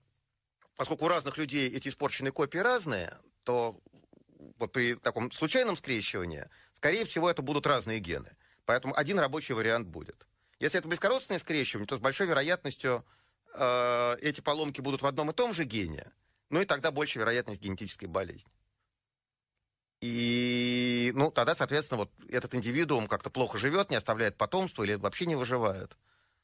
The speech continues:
А, так что, в принципе, близкородственные браки, вот с точки зрения популяции, они хороши, потому что они вредные мутации из популяции удаляют.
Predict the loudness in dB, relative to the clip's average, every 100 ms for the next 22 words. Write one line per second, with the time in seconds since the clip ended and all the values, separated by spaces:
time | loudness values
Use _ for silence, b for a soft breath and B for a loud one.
0 | _ _ -4 2 4 4 2 0 -4 -2
1 | -2 0 -2 -2 0 0 0 -2 2 2
2 | 2 -2 -4 -4 -2 0 0 -2 -2 2
3 | 2 2 -2 -2 0 -2 -2 -2 -2 -2
4 | -2 0 2 0 2 0 2 0 0 -6
5 | -8 -2 0 0 -2 0 0 -2 -10